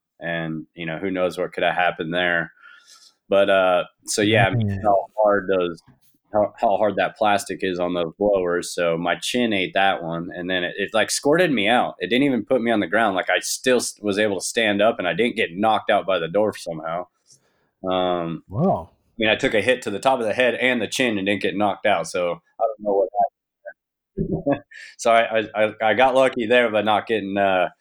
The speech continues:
Speaker 1: killed right there. And, um, yeah, I mean, I could just, like, feel something was going on. I kinda, like, could look down and I saw, like, my, my chin hanging off.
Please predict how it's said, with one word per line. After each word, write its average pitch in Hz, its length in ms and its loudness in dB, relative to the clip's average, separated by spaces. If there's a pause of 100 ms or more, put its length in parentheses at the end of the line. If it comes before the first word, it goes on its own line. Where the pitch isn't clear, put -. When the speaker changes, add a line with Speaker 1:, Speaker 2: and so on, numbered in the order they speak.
(680)
Speaker 1:
killed 120 260 4
right 107 260 4
there. 117 340 4
And, 101 200 0
um, 95 580 0
yeah, 104 340 2
I 90 40 -10
mean, 98 160 -2
I 98 120 2
could 98 160 -8
just, 95 220 -6
like, 98 220 0
feel 104 200 0
something 101 200 -2
was 92 180 -6
going 98 160 0
on. 104 220 2
I 92 80 0
kinda, 113 240 0
like, 92 160 0
could 95 160 -6
look 107 220 0
down 107 280 2
and 92 100 -2
I 90 80 2
saw, 104 220 0
like, 101 220 2
my, 90 120 0 (140)
my 90 140 -6
chin 143 300 0
hanging 87 340 -4
off. 90 320 -6